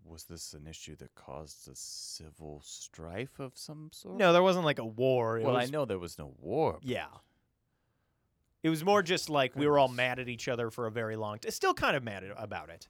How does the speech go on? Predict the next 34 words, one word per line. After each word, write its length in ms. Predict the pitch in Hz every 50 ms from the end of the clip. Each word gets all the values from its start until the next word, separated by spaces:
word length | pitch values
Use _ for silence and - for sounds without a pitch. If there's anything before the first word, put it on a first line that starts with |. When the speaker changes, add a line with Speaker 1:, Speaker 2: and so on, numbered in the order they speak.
| _ -
Speaker 2:
Um, 160 | - 151 160 190
in 100 | 185 151
fact, 280 | - 202 190 - _ _ - - - _ - -
uh, 160 | 151 151 147
Peter 320 | 143 - 165 220 196 180
Thiel, 460 | 170 - 254 247 247 247 240 233 226 _ _ _ _ _ -
uh, 180 | 165 160 165 156
who's 120 | 156 151
the 60 | 147 -
speaker 240 | - 208 160 -
tonight, 320 | 160 147 151 156 160 165 160
is 120 | 156 131
apparently 320 | 123 113 156 156 147 135 127
going 180 | 127 127 120
to 120 | 117 123 117
admonish, 580 | 113 117 117 117 117 117 117 113 - - - - -
uh, 220 | - 113 110 104
the 80 | 104 110
Republican 420 | 110 - 135 117 - - - 117
convention 480 | 104 117 113 110 127 123 117 - 120 107 - - - - _ _
for 300 | - - 214 214 190 165
their 120 | 139 127
history 400 | 120 123 113 - - 123 113 110
on, 240 | 104 104 107 104 104
uh, 220 | 101 98 98 101 107 -
uh, 200 | 110 101 95 95 -
gay 160 | - 107 101
rights. 460 | 95 95 92 90 92 - - - - _ _ _ _ _ -
Um, 200 | - 165 185 214
in 100 | 214 190
fact, 460 | - - 349 427 440 262 - - - - -
<laughs> 840 | - - - - - _ _ _ _ _ _ _ _ _ _ _
some 380 | - - - - 254 302 359 370
people 540 | - - 190 127 - - 113 117 143 175